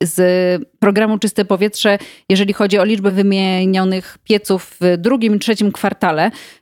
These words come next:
Czy ma pan jakieś informacje na temat tego, czy ta liczba wniosków spadła? Wiadomo, że Rybnik był miastem bardzo aktywnym, jeżeli chodzi o wymianę pieców właśnie z programu Czyste Powietrze.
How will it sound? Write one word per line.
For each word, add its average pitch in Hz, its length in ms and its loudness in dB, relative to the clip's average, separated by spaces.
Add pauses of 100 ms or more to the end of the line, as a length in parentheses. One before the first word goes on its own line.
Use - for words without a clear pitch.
(140)
Czy 208 100 2
ma 214 120 2
pan 220 160 -2
jakieś 208 260 -2
informacje 214 460 0
na 202 100 2
temat 196 360 -2
tego, 190 460 -2
czy 202 600 2
ta 190 460 0
liczba 190 600 0 (120)
wniosków 185 440 -2
spadła? 165 640 -4 (180)
Wiadomo, 185 360 2
że 185 280 0
Rybnik 202 340 0
był 185 260 2 (320)
miastem 196 400 0
bardzo 196 260 0
aktywnym, 196 440 0
jeżeli 170 280 -2
chodzi 170 360 0
o 180 120 0
wymianę 175 480 0
pieców 180 240 -2
właśnie 180 200 0
z 170 60 -4
programu 175 340 0
Czyste 185 260 -4
Powietrze. 170 500 0